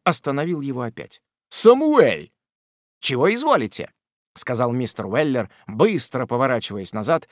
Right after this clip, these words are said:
и затворяя за собою дверь. «Я не сделаю никаких возражений,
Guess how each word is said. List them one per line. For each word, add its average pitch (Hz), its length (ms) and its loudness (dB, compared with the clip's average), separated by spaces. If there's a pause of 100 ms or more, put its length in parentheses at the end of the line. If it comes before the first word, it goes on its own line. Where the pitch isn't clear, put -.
(140)
и 185 120 -2
затворяя 135 540 -2
за 113 100 -4
собою 113 400 -2
дверь. 90 300 -12 (400)
«Я 226 520 4 (1400)
не 143 120 -2
сделаю 220 580 0
никаких 208 460 0
возражений, 135 840 -2